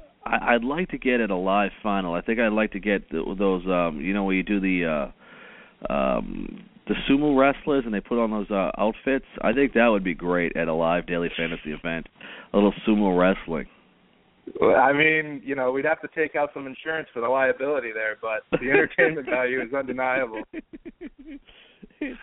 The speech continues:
Speaker 1: Oh, you know what? It would be absolutely great.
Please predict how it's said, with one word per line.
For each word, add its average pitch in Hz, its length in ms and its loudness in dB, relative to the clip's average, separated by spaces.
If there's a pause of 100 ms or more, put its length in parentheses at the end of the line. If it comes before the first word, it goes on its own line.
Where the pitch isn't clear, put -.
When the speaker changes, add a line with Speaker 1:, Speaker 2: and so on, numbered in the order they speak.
(320)
Speaker 1:
Oh, 165 680 4
you 147 200 2
know 160 160 2
what? 170 200 4
It 156 80 4
would 147 120 0
be 139 160 0
absolutely 147 680 -4
great. 131 300 -2